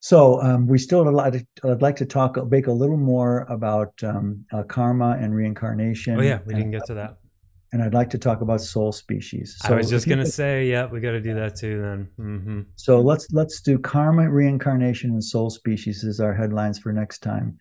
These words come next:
Speaker 2: Okay.
Speaker 1: And after that, we'll, um, we'll start with, uh, um, couplehood, uh,
Speaker 2: Mm-hmm.
Speaker 1: which is a lot of interest these
Speaker 2: Which will
Speaker 1: days,
Speaker 2: take
Speaker 1: and
Speaker 2: two dozen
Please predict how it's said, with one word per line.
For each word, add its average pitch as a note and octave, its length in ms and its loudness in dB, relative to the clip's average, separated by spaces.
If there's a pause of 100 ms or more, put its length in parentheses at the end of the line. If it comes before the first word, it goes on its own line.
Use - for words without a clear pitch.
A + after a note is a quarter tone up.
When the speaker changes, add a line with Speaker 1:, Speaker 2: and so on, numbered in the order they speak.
Speaker 2:
Okay. G2 220 -12 (100)
Speaker 1:
And B2 120 4
after C3+ 260 4
that, C3 300 6
we'll, A#2 360 0
um, G#2+ 220 -2
we'll A2 140 0 (140)
start A#2+ 260 2
with, A2+ 320 -4
uh, A#2 300 -4 (100)
um, G#2+ 420 -8
couplehood, G2+ 680 -4 (400)
uh, A#2+ 60 -8
Speaker 2:
Mm-hmm. G#2 240 -4
Speaker 1:
which G#2 220 -6
is G2+ 100 -4
a - 240 -10 (140)
lot A2+ 400 4
of G2+ 120 0
interest G#2+ 380 -4
these G#2 260 -4
Speaker 2:
Which G#2+ 120 -2
will G#2 80 0
Speaker 1:
days, G2+ 100 -4
Speaker 2:
take G#2+ 120 -2
Speaker 1:
and G2 100 -8
Speaker 2:
two A#2 180 -6
dozen F#2+ 480 -4